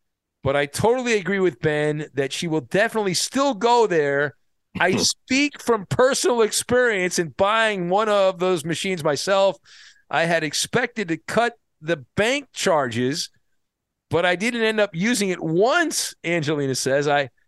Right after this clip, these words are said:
Speaker 1: I don't know why the people who gave the gift said it was a couple's gift, especially if they knew that Ben did not drink coffee." Says, "Love listening to you guys. Happy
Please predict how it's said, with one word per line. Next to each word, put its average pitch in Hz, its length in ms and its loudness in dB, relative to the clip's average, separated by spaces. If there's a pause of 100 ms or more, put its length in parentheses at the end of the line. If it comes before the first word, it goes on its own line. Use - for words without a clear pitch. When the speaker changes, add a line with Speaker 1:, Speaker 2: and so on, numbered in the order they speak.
(220)
Speaker 1:
I 139 120 0
don't 202 200 0
know 180 140 2
why 170 320 2
the 147 100 -2
people 160 520 0
who 143 280 0 (420)
gave 180 460 0
the 139 140 0
gift 156 500 0
said 156 320 2
it 156 120 -2
was 135 200 0
a 127 60 -2
couple's 175 440 0
gift, 139 220 0
especially 156 460 0
if 123 80 -4
they 131 100 0
knew 123 320 0 (540)
that 113 200 -4
Ben 135 260 -2
did 120 120 0
not 123 300 0
drink 117 400 -4 (140)
coffee." 113 460 0
Says, 101 240 -4
"Love 120 220 -2
listening 117 280 -2
to 107 40 -2
you 107 60 -2
guys. 107 340 0
Happy 117 480 -2